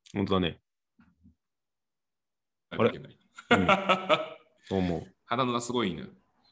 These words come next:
Speaker 1: でもなんか、あれだね。ちょっと最後によくわかんない。
Speaker 2: まあ、でも、いい、いいね。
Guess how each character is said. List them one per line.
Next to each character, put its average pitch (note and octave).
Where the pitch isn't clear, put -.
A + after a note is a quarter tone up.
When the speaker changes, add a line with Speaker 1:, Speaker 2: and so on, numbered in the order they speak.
Speaker 1:
で B3
も B3+
な A#3
ん A#3+
か、 A#2
あ A#2+
れ D3
だ D#3+
ね。 E3+
ち A#3
ょ A#3+
っ A3+
と G2
最 G3
後 B2+
に G2
よ F#2+
く -
わ A#2+
か C3+
ん -
な C3+
い。 G#2+
Speaker 2:
ま F#2
あ、 -
で -
も、 -
い -
い、 -
い -
い B3+
ね。 G#2+